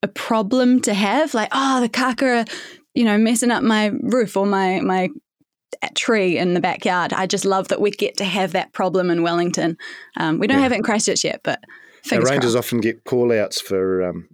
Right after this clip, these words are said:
Speaker 2: you know, seals on the road or things like that. But Wellington's the only place I'm aware of where we're regularly called out to kaka in student flats causing havoc.
Speaker 1: <laughs> I bet. Can you tell us a bit more about the flax weevil?
Speaker 2: Yeah, these are these really cool, uh,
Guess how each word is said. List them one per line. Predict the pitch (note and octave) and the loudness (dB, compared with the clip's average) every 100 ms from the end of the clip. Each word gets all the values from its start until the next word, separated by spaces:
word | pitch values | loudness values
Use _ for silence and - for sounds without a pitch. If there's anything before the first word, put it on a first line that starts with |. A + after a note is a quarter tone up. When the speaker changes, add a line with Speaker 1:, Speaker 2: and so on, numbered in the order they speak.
| _ | _
Speaker 2:
you | G2 | -4
know, | |
seals | F#2 - G#2 G2+ F#2+ | -2 0 2 2 0
on | F#2 | -2
the | F2 | 0
road | F#2+ F#2+ F#2+ F#2+ | 0 2 2 0
or | F2+ | 0
things | - G2+ F#2+ | -2 -2 -2
like | F#2+ | 0
that. | G2+ G2 - - - _ | -2 -2 -6 -20 -20 _
But | - - | -6 0
Wellington's | A#2 A#2+ A#2 G#2 | 0 2 0 0
the | |
only | A2+ A#2 | 0 0
place | A2+ G#2 A2+ | 0 -2 0
I'm | G#2 | 0
aware | G2 G#2 | 2 2
of | G2 F#2 | 0 0
where | G2 | 2
we're | F#2+ | 2
regularly | F#2+ G#2 G#2 F#2 | 2 0 0 -2
called | - G#2 F#2+ | 0 0 0
out | F#2+ | -2
to | G2 | -4
kaka | - G2+ G2 F#2+ | -6 -6 -4 -4
in | F#2 | -4
student | - G#2 F#2 - | -4 -4 -4 -4
flats | F#2+ F#2+ - | -4 -4 -6
causing | G#2+ F#2+ F#2 | -4 -4 -6
havoc. | F#2+ G2 A4 - - G#4+ _ - | -4 -2 -2 -4 -6 -8 _ -14
Speaker 1:
<laughs> | - - - - | -10 -10 -12 -4
I | G#3+ | -2
bet. | G#3 F3+ - - - _ - | 0 -2 -4 -6 -12 _ 0
Can | D#4 | 2
you | D#4+ | 2
tell | E4+ | 2
us | E4+ D4 | 0 0
a | C4+ | -2
bit | A#3 - | -2 0
more | A3+ A3 | 2 2
about | G3+ F3 - | 0 -4 -4
the | F3+ | -6
flax | - G3 - - | -2 -4 -4 -6
weevil? | D3 - F#3 - - _ _ _ | -4 -4 -6 -10 -18 _ _ _
Speaker 2:
Yeah, | - E2+ E2+ | -8 -6 -4
these | E2 A2 A2+ | -2 0 0
are | |
these | G#2 F#2+ | -2 -2
really | G2 G2 G2 G2 F#2+ | -2 -2 0 0 -2
cool, | - - G#2 G2+ F#2+ - - - - - | -4 -2 0 0 -4 -12 -20 -20 -20 -10
uh, | G2 F#2 F2+ F#2+ | -4 -2 -2 -4